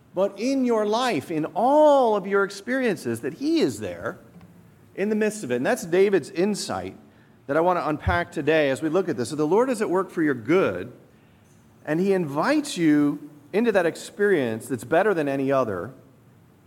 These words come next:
anything else this world has to offer. And so let's, let's look more closely at that. Let's, let's dig into this psalm with that in mind, that the, the Lord is at work.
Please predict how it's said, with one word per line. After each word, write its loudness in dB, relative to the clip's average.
anything 0
else 0
this -10
world 0
has -4
to -10
offer. -6
And -16
so -4
let's, -2
let's -4
look -4
more 0
closely -2
at -4
that. -4
Let's, -8
let's -10
dig 0
into 0
this -6
psalm -2
with -4
that -2
in -4
mind, -6
that -12
the, -10
the -2
Lord 0
is -2
at -6
work. -4